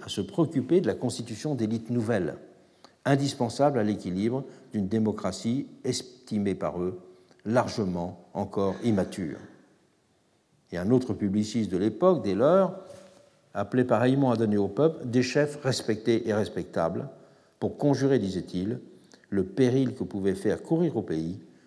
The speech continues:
le fait d'avoir donné des droits à une foule incapable de l'exercer et de comprendre les problèmes du pays. L'idée de constituer une aristocratie élective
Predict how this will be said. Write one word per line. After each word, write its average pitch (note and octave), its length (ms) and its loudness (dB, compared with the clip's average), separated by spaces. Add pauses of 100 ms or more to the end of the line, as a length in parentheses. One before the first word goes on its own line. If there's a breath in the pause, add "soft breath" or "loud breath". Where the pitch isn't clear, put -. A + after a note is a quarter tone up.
le G#2 140 0
fait G#2+ 240 0
d'avoir G#2+ 280 0
donné F#2+ 240 0
des F2 120 0
droits F#2 500 -4
à - 20 -8
une F#2+ 120 -2
foule A2 360 -4
incapable F#2+ 540 -4
de F#2+ 80 -2
l'exercer E2+ 640 -6 (320)
et E2+ 80 -10
de E2+ 80 -2
comprendre E2 560 -6
les F2 80 -4
problèmes D#2 380 -4
du D2+ 100 -10
pays. - 260 -14 (1080 soft breath)
L'idée F3 340 4
de E3+ 80 8
constituer D3+ 520 2
une F2+ 100 2
aristocratie E2+ 580 -6
élective F#3+ 540 0